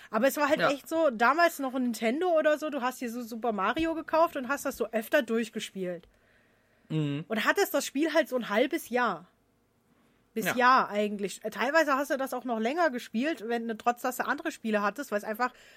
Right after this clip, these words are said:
Speaker 1: damals geil war.
Speaker 2: Mhm.
Speaker 1: Eigentlich krass. Und heute so,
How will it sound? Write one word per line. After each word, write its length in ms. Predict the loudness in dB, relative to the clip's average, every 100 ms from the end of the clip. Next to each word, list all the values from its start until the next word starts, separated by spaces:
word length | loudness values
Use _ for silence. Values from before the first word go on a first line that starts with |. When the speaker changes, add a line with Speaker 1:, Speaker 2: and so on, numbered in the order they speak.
| -20 _ -8
Speaker 1:
damals 340 | -2 0 0
geil 300 | 0 -2 -2
war. 180 | -6 -12 _ _ _ _ _ _ _ _ -8
Speaker 2:
Mhm. 360 | -6 -6 -8 -14 _ _ _ _ _ _ _ _ _ _ _ _ _ _ _ _ _ _ _ _ -20 _ _ -4
Speaker 1:
Eigentlich 400 | -4 -4 -8 -10
krass. 400 | -10 -10 -12 _ _ _ _ _ _ _ _
Und 140 | -8
heute 360 | 0 2 0 -4
so, 320 | 2 4 4